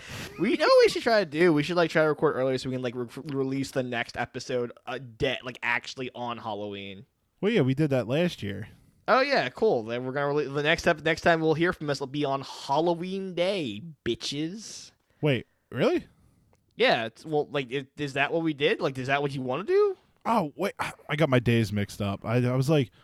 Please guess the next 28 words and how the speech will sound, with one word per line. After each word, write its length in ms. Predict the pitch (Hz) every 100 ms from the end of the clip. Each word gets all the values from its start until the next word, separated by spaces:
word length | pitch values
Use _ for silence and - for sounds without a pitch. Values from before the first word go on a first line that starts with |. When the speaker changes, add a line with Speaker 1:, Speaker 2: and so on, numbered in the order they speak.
| _ 151
Speaker 2:
"Wait 160 | 170
a 60 | 110
second. 460 | - 107 98 101 -
When 160 | 123
this 200 | 160 180
episode 540 | 135 110 110 120 110 110
airs, 220 | 113 107
there'll 120 | 147
still 260 | - 143 120
be 140 | 123
one 280 | 131 143 147
Speaker 1:
Well, 140 | 196
Speaker 2:
more 80 | 151
Speaker 1:
after 320 | 180 175 175
Speaker 2:
week 120 | 190 170
Speaker 1:
this, 280 | 185 127
Speaker 2:
left." 100 | 170
Speaker 1:
well, 140 | 185 180
like, 200 | 180 -
they'll 200 | 247 208
be 120 | 254
Speaker 2:
<laughs> 40 | 214
Speaker 1:
listening. 480 | 226 - 214 202 160
They'll 220 | 147 202 240
be 160 | 247
listening 520 | 202 226 - 220 180
to 120 | 160 135
this, 460 | 123 123 - -